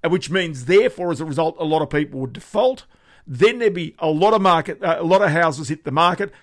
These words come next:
prices would fall. The worst case scenario, according to the Commonwealth Bank on that day, was a thirty-two percent fall in house prices. Clearly,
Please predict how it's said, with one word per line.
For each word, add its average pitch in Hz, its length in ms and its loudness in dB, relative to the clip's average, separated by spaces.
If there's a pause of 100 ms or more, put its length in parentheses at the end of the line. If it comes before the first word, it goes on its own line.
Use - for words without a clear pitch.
(140)
prices 175 400 2
would 143 160 -8
fall. 151 400 -6 (220)
The 135 100 -4
worst 160 340 4
case 185 260 0
scenario, 160 520 0
according 185 480 2
to 165 240 -2
the - 140 -6
Commonwealth 156 460 -2
Bank 151 240 -4
on 147 120 -4
that 147 180 -4
day, 160 300 0 (240)
was 156 160 -2
a 170 60 0
thirty-two 190 760 0
percent 160 400 -8
fall 151 340 -4
in 156 140 -6
house 170 240 0
prices. - 420 -14 (260)
Clearly, 190 560 4